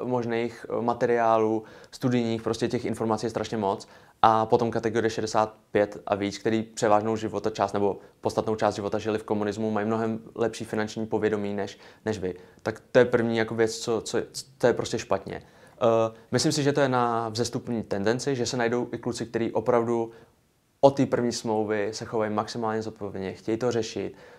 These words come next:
eh, zajímají se o to a uvědomují si, že ten fotbal není opravdu, ale je pořád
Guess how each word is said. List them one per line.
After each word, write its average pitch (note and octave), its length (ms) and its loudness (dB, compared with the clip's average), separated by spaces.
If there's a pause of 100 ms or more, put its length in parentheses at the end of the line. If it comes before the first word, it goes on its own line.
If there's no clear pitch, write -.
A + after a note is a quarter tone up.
(140)
eh, G#2 160 -2
zajímají A2+ 360 2
se B2 160 -4
o G#2+ 140 0
to G2+ 360 -2
a G#2 380 2
uvědomují A#2+ 500 4
si, A#2 160 -2
že A2 80 0
ten A2 120 -2
fotbal G#2+ 280 -4
není G#2 160 -6
opravdu, G#2 360 -2
ale A#2 220 6
je A2+ 60 2
pořád A2 420 2